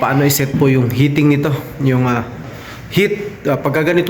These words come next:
po kasing, ah, winter dito sa kaharian ng Saudi Arabia, sa Middle East, ay may mga nagko-comment po sa atin kung paano i-set yung, ah, ah, ng heating. So, kahit mayroon na po tayo na-upload noon, ah, ulitin po natin ulit.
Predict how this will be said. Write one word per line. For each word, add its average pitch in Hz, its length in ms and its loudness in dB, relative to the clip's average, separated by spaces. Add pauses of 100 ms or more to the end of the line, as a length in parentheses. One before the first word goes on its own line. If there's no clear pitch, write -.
po 185 80 2
kasing, 175 320 0
ah, 151 480 0
winter 185 480 2
dito 165 240 0
sa 131 240 -2
kaharian 143 480 0
ng 143 80 2
Saudi 135 320 2
Arabia, 143 320 2
sa 127 160 0
Middle 135 240 2
East, 139 320 0 (400)
ay 196 80 2
may 226 160 4
mga 208 320 0
nagko-comment 160 480 0
po 139 80 0
sa 135 160 -2
atin 131 160 -4
kung 120 160 -4
paano 127 400 -2
i-set 135 400 -2
yung, 135 240 4
ah, 110 480 -4 (560)
ah, 123 160 -2
ng 139 160 4
heating. 185 400 4
So, 123 240 -2
kahit 147 240 0
mayroon 170 320 2
na 170 60 -2
po 165 100 2
tayo 170 160 2
na-upload 170 480 2
noon, 196 320 4 (560)
ah, 139 160 2
ulitin 180 320 4
po 170 80 2
natin 135 320 0
ulit. 110 160 0